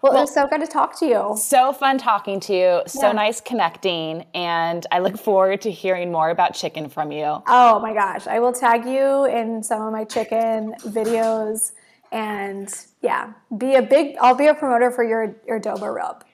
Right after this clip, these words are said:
Speaker 2: Yeah, I'm
Speaker 1: cannot
Speaker 2: gonna
Speaker 1: wait.
Speaker 2: start drinking more vibrant chlorophyll-filled matcha instead
Speaker 1: Yes.
Speaker 2: of brown jasmine green tea.
Speaker 1: <laughs> Well, I can
Speaker 2: And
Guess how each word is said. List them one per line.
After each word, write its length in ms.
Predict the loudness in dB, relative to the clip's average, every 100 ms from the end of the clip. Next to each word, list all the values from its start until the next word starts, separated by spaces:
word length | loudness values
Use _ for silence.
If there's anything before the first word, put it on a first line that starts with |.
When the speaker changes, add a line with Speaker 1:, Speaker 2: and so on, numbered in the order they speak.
| _
Speaker 2:
Yeah, 120 | 0 0
I'm 40 |
Speaker 1:
cannot 260 | 2 2 4
Speaker 2:
gonna 140 | 2
Speaker 1:
wait. 40 | 0
Speaker 2:
start 340 | 2 0 0
drinking 480 | -4 -2 -2 -2 2
more 480 | 4 6 6 4 2
vibrant 680 | 2 4 4 2 -2 -6 -10
chlorophyll-filled 1120 | -4 2 4 2 2 0 0 0 2 2 0
matcha 560 | 0 -2 2 2 2 0
instead 400 | -4 2 4 4
Speaker 1:
Yes. 80 | 4
Speaker 2:
of 380 | 4 6 4 2 -10 -20 _
brown 560 | 0 2 2 2 0 -2 0
jasmine 540 | 4 4 4 -2 -6
green 320 | -2 0 0
tea. 480 | -2 -2 0 0 0
Speaker 1:
<laughs> 40 | 2
Well, 120 | 6
I 140 | 6
can 180 | 6
Speaker 2:
And 40 | 4